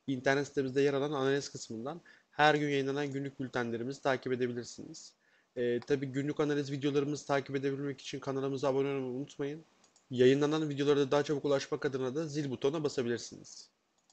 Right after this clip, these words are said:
Haftanın ortasına geldiğimizde dolar T L'ye baktığımızda dolar T L'nin tekrar dün, e, yaşadığı geri çekilmeyle birlikte beş yetmiş seviyesinin altına geri çekilerek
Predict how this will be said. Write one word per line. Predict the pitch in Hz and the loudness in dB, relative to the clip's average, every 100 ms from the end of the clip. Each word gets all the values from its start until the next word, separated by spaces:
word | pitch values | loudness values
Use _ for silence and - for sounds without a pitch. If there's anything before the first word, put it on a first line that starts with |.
| _ | _
Haftanın | - 139 139 160 | 2 2 2 0
ortasına | 160 147 147 - 156 | 2 0 -4 -2 2
geldiğimizde | 151 147 139 139 131 113 | 4 4 2 0 -2 2
dolar | 131 139 139 | 4 4 2
T | 151 147 | 2 2
L'ye | 139 | 2
baktığımızda | 139 139 135 131 139 | 0 -2 -4 -2 2
dolar | 135 139 131 | 2 0 0
T | 143 | -2
L'nin | 139 139 | 0 -4
tekrar | 135 135 - 139 131 127 | -4 -4 -2 -2 -2 -6
dün, | 143 131 | -6 -4
e, | 120 | -2
yaşadığı | 117 117 127 127 127 127 | 0 2 2 0 -4 -4
geri | 127 135 | 0 0
çekilmeyle | 131 131 135 139 131 120 | -2 -6 -6 -4 -2 -2
birlikte | 117 - 143 123 | -4 -6 -8 0
beş | 143 139 135 | 0 2 -6
yetmiş | - 120 | -6 -10
seviyesinin | - 131 123 113 120 | -4 -4 -4 -6 -6
altına | 120 123 - 135 | -2 -2 -2 -2
geri | 131 127 | 0 -2
çekilerek | 139 127 120 147 | -4 -4 -4 -4